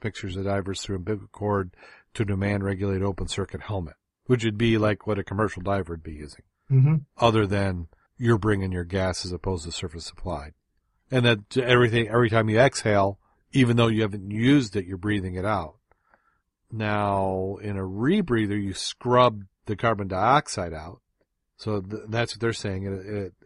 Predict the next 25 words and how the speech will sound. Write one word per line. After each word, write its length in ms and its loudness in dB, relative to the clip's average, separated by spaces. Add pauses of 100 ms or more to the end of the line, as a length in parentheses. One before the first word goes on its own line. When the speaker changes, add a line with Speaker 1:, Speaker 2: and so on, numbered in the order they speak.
Speaker 1:
allows 600 2
the 100 -10
diver's 540 -4
exhaled 400 -8
carbon 260 -6
dioxide 380 -4
to 60 -6
be 100 -8
recycled 720 -6 (420)
through 140 -2
the 100 -2
helmet 580 -2
instead 400 -6
of 140 -6
into 180 -6
the 80 -6
water. 460 -6 (680)
Yeah, 120 -6
so 160 -12
this 140 -4
sounds 280 0
like 140 -6
a 120 -2
rebreather. 560 -2 (240)
Speaker 2:
Yeah. 260 8